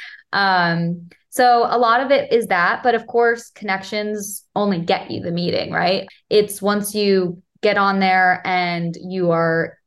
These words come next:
insanely passionate and you're able to answer questions really honestly. Like, I think something that I did when I was raising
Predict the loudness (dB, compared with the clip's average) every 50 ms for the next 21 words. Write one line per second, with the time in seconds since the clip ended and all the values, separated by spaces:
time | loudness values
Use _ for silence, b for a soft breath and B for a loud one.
0 | _ _ -6 -6 -4 -6 -6 -6 -4 -2 0 0 0 0 0 -2 -4 -4 -2 -2
1 | -2 -2 -2 -6 -6 -4 -2 -2 -2 -4 -6 -4 -4 -4 -2 -2 -4 -4 -2 -2
2 | 0 0 0 0 -2 -4 B B B B B _ _ 0 0 2 2 0 0 0
3 | -2 -6 -8 -6 -4 -4 -4 -2 -2 -2 -2 -2 -4 -10 _ _ _ _ -8 -4
4 | -2 -2 -2 -4 -6 -6 -4 -2 -2 -2 -2 -4 -6 -6 -10 -12 -2 0 2 2
5 | 2 0 -4 -6 -4 -2 -2 -2 -2 -6 -8 -4 0 2 2 2 2 0 -4 -4
6 | -6 -4 -2 -2 -2 -2 -4 -6 -6 -4 -4 -4 -4 -4 -4 -2 0 0 2 2
7 | 0 -2 -2 -4 -4 -4 -2 -2 0 0 2 0 0 -2 -6 -6 -6 -2 -2 0
8 | 0 -2 -4 -4 -4 -4 -4 -4 -4 -4 -4 -4 -4 -2 -4 -4 -6